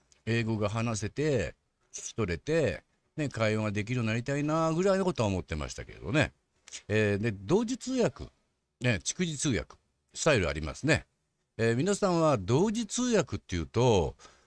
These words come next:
こう、聞こえてくるそばから通訳するんだから、ものすごいこう高い技術、まあ、技術高いですよ。うん、と思ってる。で、それに比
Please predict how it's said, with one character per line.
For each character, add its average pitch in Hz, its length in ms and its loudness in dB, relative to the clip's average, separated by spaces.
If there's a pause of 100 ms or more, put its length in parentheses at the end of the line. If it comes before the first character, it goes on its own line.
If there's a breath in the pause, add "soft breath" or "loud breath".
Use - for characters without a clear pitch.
(120 loud breath)
こ 76 600 -2
う、 - 60 -14
聞 - 80 -8
こ 196 220 2
え - 20 -4
て 220 140 -2
く 214 140 -8
る 175 120 2
そ 147 140 -4
ば 139 100 0
か 123 100 -2
ら 98 120 -2
通 - 220 -4
訳 107 260 -2
す - 200 -8
る 80 60 -6
ん 85 80 -4
だ 76 140 -6
か 73 80 -8
ら、 82 280 -2
も 78 360 -4
の 147 160 0
す 208 180 -6
ご 269 160 -2
い 247 100 0
こ 143 140 2
う - 40 0
高 - 400 -4
い 131 120 0
技 90 140 -4
術、 73 340 -6
ま 90 80 -4
あ、 92 40 2
技 120 140 -2
術 165 220 -4
高 90 220 -2
い 156 60 0
で - 100 -8
す - 100 -10
よ。 120 240 0 (460 loud breath)
う 104 100 -2
ん、 101 220 -2
と 104 100 -4
思 123 200 2
っ - 20 -4
て 113 200 -4
る。 82 180 -4 (260)
で、 135 160 0
そ 196 160 0
れ 226 120 2
に 220 60 0
比 196 80 -8